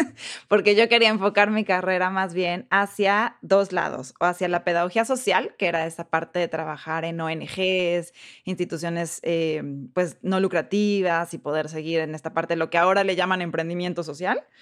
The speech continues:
o, eh, en la parte cultural,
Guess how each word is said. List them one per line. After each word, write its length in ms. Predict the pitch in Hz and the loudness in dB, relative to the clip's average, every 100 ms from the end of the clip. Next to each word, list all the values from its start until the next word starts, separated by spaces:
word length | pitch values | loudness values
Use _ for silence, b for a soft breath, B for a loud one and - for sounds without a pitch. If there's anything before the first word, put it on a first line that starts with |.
| B B B B B - | B B B B B 4
o, 500 | 233 247 254 - _ _ _ _ | 6 6 2 -4 _ _ _ _
eh, 360 | 208 202 190 175 | 0 2 0 0
en 80 | 208 | 2
la 100 | 202 | 2
parte 220 | 196 202 | 2 0
cultural, 520 | 190 175 180 180 170 | -2 0 0 -2 -4